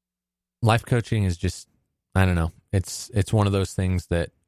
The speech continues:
there are very few people who I think are actually trained and expert in that. And everyone else is, is just thinking that it's some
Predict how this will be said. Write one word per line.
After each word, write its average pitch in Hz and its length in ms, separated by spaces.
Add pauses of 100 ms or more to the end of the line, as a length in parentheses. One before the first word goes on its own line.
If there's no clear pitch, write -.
there 92 220
are 87 40
very 92 280
few 87 580 (880)
people 95 380
who 85 160
I 80 80
think 87 320
are 82 220
actually 85 420
trained 90 440
and 82 140
expert 104 380
in 107 120
that. 113 260 (520)
And 92 100
everyone 92 300
else 90 220
is, - 240
is 90 160
just 95 200
thinking 87 340
that 82 120
it's - 200 (200)
some 87 380